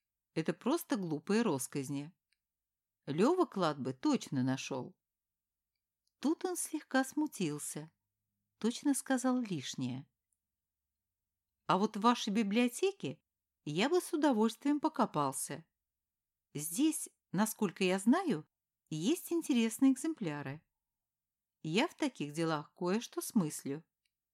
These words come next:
и мог бы помочь книги выгодно продать». «Откуда ты знаешь?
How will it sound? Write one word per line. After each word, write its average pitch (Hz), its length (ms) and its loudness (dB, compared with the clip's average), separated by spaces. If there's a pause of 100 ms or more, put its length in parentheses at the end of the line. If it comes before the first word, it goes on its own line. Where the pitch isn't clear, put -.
(200)
и 170 100 0
мог 175 280 -2
бы 339 120 2
помочь 220 540 2
книги 220 420 4
выгодно 202 420 2
продать». 180 600 -2 (1120)
«Откуда 269 480 2
ты 151 160 -6
знаешь? 151 600 -2